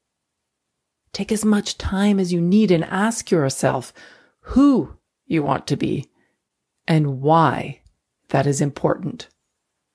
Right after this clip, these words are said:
to you. The answer is there if you listen.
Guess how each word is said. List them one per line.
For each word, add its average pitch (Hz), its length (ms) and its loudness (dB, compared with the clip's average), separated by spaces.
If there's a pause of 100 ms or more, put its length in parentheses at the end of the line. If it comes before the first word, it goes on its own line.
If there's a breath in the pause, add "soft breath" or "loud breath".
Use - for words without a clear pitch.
(540)
to 180 140 2
you. 156 260 -2 (1900 loud breath)
The 170 140 4
answer 170 280 2
is 156 140 0
there 127 220 -2
if - 140 -10
you 139 60 -4
listen. 131 420 -4